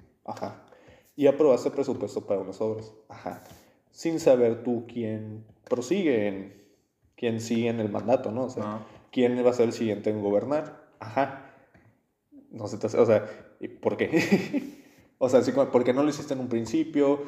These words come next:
Speaker 1: ¿Por qué lo hiciste? O sea, ¿por qué lo hicieron hasta este periodo apenas?". ¿Me explico? O sea,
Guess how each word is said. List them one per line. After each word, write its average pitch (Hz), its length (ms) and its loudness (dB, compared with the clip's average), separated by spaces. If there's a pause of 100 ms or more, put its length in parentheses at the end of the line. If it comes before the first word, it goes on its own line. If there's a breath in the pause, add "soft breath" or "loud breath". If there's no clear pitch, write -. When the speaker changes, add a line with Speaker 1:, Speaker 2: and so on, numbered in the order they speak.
(220 loud breath)
Speaker 1:
¿Por 147 140 0
qué 147 100 4
lo 139 80 2
hiciste? 139 520 -2
O 123 60 2
sea, 117 140 4
¿por 123 160 2
qué 127 140 -2
lo 135 80 2
hicieron 139 260 -2
hasta 101 300 -4
este 104 260 -6
periodo 101 540 -2
apenas?". 113 580 -6 (260)
¿Me 113 80 -18
explico? 127 360 -6
O - 20 -2
sea, 101 180 0